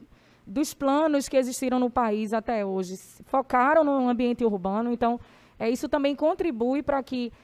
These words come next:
as comunidades rurais façam parte dessa meta de universalização e também,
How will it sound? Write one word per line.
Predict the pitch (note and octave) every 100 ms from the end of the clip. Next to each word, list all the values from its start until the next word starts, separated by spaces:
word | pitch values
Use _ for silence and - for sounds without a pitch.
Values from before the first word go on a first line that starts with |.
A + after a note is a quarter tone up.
| -
as | A#3+ B3+
comunidades | C#4+ C#4 C4 C#4 C#4+
rurais | E4 B3+ A3+ A#3
façam | - B3+ C#4
parte | C4 G#3+ A3 C4 C#4+ C#4+ - - -
dessa | A#3 B3 B3+
meta | A#3 G#3+ A3+
de | A3
universalização | A3+ A3 A3 G#3+ A3 A3+ C4 E4 A#3+ A3 B3+ - - _ - -
e | D4
também, | F#4+ F4 D#4 F4